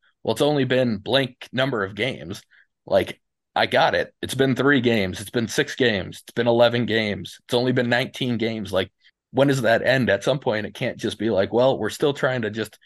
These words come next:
guess and figure stuff out." Like, you do have to come up with something where, all right, now we're finding our identity.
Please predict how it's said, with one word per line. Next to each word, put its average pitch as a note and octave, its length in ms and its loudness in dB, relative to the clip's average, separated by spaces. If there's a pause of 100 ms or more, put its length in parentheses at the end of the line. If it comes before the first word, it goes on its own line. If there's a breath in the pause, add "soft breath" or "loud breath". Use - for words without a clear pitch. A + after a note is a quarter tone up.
(360 loud breath)
guess B2 340 0
and A2 200 -2
figure A#2 240 0
stuff F2+ 280 -6
out." C#3+ 220 0
Like, G2+ 180 -6
you A2 100 -4
do D#3+ 180 2
have E3+ 260 -4
to G#2+ 100 -6
come C3+ 240 -2
up C#3+ 140 0
with B2 140 -4
something A2+ 380 -4
where, F#2+ 260 -2 (420 soft breath)
all A2+ 80 2
right, F2 220 2
now A2+ 180 0
we're C#3 180 2
finding B2+ 320 2
our A2 280 2 (160)
identity. G2 680 -4